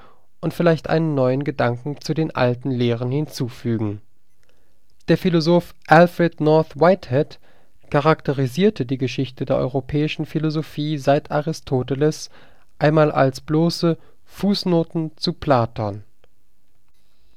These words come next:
Im sechsten Jahrhundert vor Christus wird in Ionien mit den naturphilosophischen Fragen der Vorsokratiker nach dem Urgrund oder Anfang der Welt, Arché,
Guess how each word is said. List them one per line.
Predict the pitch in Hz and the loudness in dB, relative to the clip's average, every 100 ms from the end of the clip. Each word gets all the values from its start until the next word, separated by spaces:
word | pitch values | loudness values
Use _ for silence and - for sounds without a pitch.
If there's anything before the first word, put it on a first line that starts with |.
| - - - - - - - - - - - - - - - - - - - | -20 -20 -20 -20 -20 -20 -20 -20 -20 -20 -20 -20 -20 -20 -20 -20 -20 -20 -8
Im | 156 135 | -4 -2
sechsten | 170 - - 190 | -2 -4 -4 0
Jahrhundert | 165 151 160 160 156 | 2 2 0 -2 -2
vor | - 143 135 | -4 -6 -6
Christus | - 117 - - 147 147 - - - - - | -6 -6 -4 -4 -4 -2 -8 -12 -20 -20 -10
wird | 147 151 147 | -2 0 0
in | 135 135 | -2 -4
Ionien | - 143 170 180 120 117 127 147 135 - | -4 0 2 2 2 0 -2 -6 -12 -6
mit | 123 | -2
den | 131 | 0
naturphilosophischen | 123 123 202 185 - 180 160 135 147 - 147 156 | 0 0 -2 -2 -2 -2 0 0 -2 -4 -8 -8
Fragen | - 131 123 123 131 | -6 2 2 2 -2
der | 120 | -4
Vorsokratiker | 120 - 127 127 135 - 143 135 165 - 147 | -4 0 2 2 -6 -4 -2 -2 -6 -6 -2
nach | 127 123 | -2 -2
dem | 123 127 127 | -2 -4 -4
Urgrund | - 156 147 139 139 156 170 - - - - - | -8 -2 0 0 -2 -2 -2 -8 -20 -20 -20 -4
oder | 139 127 127 | 0 0 0
Anfang | 131 131 127 | -2 -2 -2
der | 123 117 | 0 0
Welt, | 120 120 151 - - - - - - - - - - | 2 2 0 -6 -20 -20 -20 -20 -20 -20 -20 -20 -8
Arché, | 123 117 - 127 120 139 | -6 -6 -8 -4 -2 -2